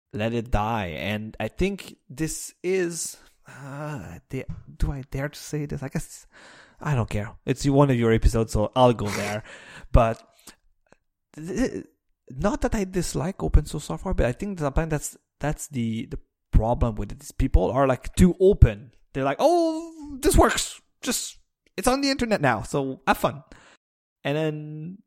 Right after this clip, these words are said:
Speaker 1: I strongly feel sometimes that there's stuff, like, even if it's minimal, even if it's complex, there's stuff that, like, there's technological pieces that are okay to keep to yourself, because then you don't impose commit-, you, you don't, like,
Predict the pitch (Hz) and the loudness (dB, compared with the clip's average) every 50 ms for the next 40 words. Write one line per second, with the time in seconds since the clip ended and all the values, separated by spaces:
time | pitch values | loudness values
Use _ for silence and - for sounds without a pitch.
0 | _ _ _ _ _ - 117 135 165 196 - - - 254 262 254 247 233 - 285 | _ _ _ _ _ -2 0 2 2 2 2 -2 -6 -6 -6 -6 -6 -4 -4 -4
1 | 302 277 - 285 262 294 294 269 247 214 214 214 202 - - 262 - - - 190 | -6 -6 -8 -8 -8 -8 -8 -8 -8 -8 -8 -8 -8 -6 -8 -8 -8 -8 -10 -12
2 | 196 - 185 190 208 226 233 220 - 233 226 - - 220 220 220 220 214 214 220 | -10 -8 -8 -6 -4 -4 -4 -4 -6 -8 -8 -4 0 2 2 2 2 0 -2 -2
3 | 220 220 202 196 208 202 190 180 - - - 190 180 180 - 170 165 - - - | -2 -2 -2 -2 -4 -4 -4 -6 -6 -4 -2 -2 -2 -2 -4 -4 -4 -6 -12 -20
4 | - - - - 147 143 143 - - - 190 - - - 160 - _ - - - | -20 -20 -14 -10 -10 -10 -10 -10 -10 -10 -10 -6 -6 -6 -6 -6 _ -14 -14 -14
5 | - - _ _ _ _ _ _ _ - 127 127 143 139 139 131 123 - - - | -14 -16 _ _ _ _ _ _ _ -10 -8 -4 -4 -2 -4 -4 -6 -10 -18 -20
6 | _ _ _ _ _ _ _ _ - 190 - - 190 196 190 175 165 160 - 160 | _ _ _ _ _ _ _ _ 0 0 0 0 -2 -4 -4 -4 -4 -6 -4 -4
7 | 156 147 - - 135 135 151 156 147 135 131 123 123 - - - 123 127 127 127 | -4 -4 -4 -6 -6 -4 -4 -4 -4 -4 -6 -8 -8 -10 -6 -4 -2 -2 -2 -4
8 | 123 123 123 123 - _ - 139 131 127 - - 143 143 143 - 131 120 _ _ | -6 -10 -14 -18 -16 _ -6 -4 -2 0 2 0 0 0 -2 -8 -12 -14 _ _
9 | _ _ - - 147 143 - - - 123 110 - 107 - - - - 101 - - | _ _ -8 -6 -4 -4 -2 0 0 2 2 2 -2 -2 -2 -4 -6 -6 -6 -8
10 | - - - - - _ _ _ _ _ _ _ _ _ _ - 127 117 113 - | -12 -16 -18 -18 -20 _ _ _ _ _ _ _ _ _ _ -10 -6 -6 -4 -2
11 | - 123 113 110 120 139 139 143 131 120 123 123 127 127 127 127 127 123 - - | 0 -2 -2 0 0 0 0 0 -2 -2 -2 -2 -2 -2 -4 -6 -8 -10 -16 -20
12 | _ _ _ _ _ _ _ _ _ - 135 131 127 - - 139 147 151 151 147 | _ _ _ _ _ _ _ _ _ -10 -8 -6 -2 -2 -2 0 -2 -4 -8 -8
13 | - - 131 127 127 - - 143 135 135 131 131 139 139 139 131 127 127 143 143 | -8 -8 -8 -8 -10 -10 -8 -4 -4 -2 -2 -2 -2 -2 -2 -2 0 0 0 0
14 | 151 147 143 - - 131 117 - - - _ | -2 -6 -10 -8 -6 -6 -6 -6 -10 -20 _